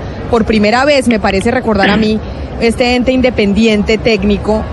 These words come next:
se pronunció en torno a la situación política del país y cómo la polarización podría estar incluso afectando a la economía colombiana.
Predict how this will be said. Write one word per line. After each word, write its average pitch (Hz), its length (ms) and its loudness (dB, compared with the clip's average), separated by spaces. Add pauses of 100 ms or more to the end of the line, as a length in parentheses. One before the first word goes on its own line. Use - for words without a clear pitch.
se - 220 0
pronunció 208 480 0
en 214 100 0
torno 247 220 0
a - 20 0
la 269 100 0
situación 208 420 0
política 220 580 -2 (320)
del 214 160 0
país 196 320 2
y 240 60 2
cómo 233 200 0
la 247 120 0
polarización 196 600 0
podría 214 380 2
estar 220 200 0
incluso 220 460 0
afectando 202 840 0
a 202 100 -2
la 196 80 2
economía 180 480 0
colombiana. 180 540 0